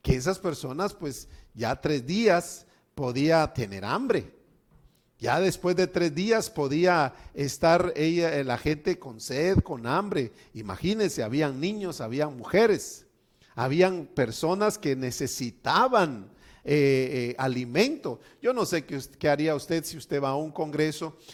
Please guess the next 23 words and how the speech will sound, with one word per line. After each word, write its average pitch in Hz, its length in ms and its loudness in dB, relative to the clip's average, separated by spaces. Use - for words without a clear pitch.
y 127 140 -4
en 123 120 -4
ese 151 260 -2
congreso 147 600 -2
ya 139 360 2
lleva 143 420 0
unos, 139 460 -8
que 139 320 -2
digamos, 135 560 -4
tres 131 240 0
días 156 280 4
de 135 100 -2
congreso, 139 720 -2
cuatro - 380 2
días 156 240 4
de 143 120 2
congreso 151 720 0
y, 135 400 -2
y, 131 120 -4
pues, 127 420 -10
ahí 120 300 -2
no 160 180 -4
habían 143 760 0